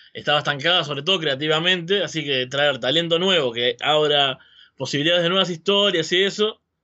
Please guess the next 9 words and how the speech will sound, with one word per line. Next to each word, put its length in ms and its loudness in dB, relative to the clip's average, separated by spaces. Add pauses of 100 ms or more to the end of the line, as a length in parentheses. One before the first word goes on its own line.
(1000)
es, 460 -2
eh, 420 2
interesante. 640 0
El 100 -2
tema 200 2
es 100 0
ese, 300 -2
que 160 -6
realmente 600 0